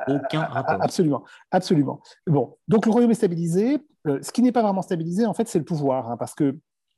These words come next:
Speaker 2: comme, comme tout le monde tout à fait, il y a un certain nombre de, de, de, de rois qui vont se, se succéder, euh, de manière assez, assez rapide, hein, euh, et de manière assez forte. Donc, ce fameux Sisebuth, il y a Sisenand, euh, et, et ces rois n'arrivent pas à tenir le pouvoir. Et, euh, le, le,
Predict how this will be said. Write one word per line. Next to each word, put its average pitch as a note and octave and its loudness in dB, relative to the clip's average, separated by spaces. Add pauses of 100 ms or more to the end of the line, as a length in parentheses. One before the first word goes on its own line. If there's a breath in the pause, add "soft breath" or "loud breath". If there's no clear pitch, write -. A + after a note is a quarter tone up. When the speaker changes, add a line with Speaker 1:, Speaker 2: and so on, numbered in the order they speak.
(280)
Speaker 2:
comme, D#3+ 0
comme E3 0
tout E3+ -2
le E3 0
monde D#3+ 0
tout D3+ -8
à C3 -2
fait, G#3 -2
il D3+ 0
y C#3+ 0
a C#3 0
un C#3 -2
certain G3+ -6
nombre G3 -4
de, D3 0
de, C3+ -4
de, C3 -4
de C3 -4
rois C#3+ -2
qui - -12
vont D3+ -10
se, C3 -6
se - -6
succéder, F3 0
euh, B2 -4
de A2+ -8
manière C#3 -2
assez, C3+ -6
assez C3 -6
rapide, G3+ -2
hein, F#3 -2 (540 loud breath)
euh, A#2+ -2
et C3+ -2
de B2 0
manière C#3 0
assez A#2 -12
forte. B3+ -2
Donc, C#3 -8
ce - -14
fameux B2+ -4
Sisebuth, E3 -2
il - -14
y - -8
a B2 -6
Sisenand, D3 -2 (480 loud breath)
euh, A#2 -2
et, D3 2
et D3+ -2
ces - -2
rois G#3+ 0
n'arrivent E3+ -6
pas - -2
à A3 -2
tenir F#3 -6
le D3 -4
pouvoir. A#2+ -6 (200)
Et, D3+ 0
euh, A#2 -6 (440)
le, C3 -2
le, A2+ -6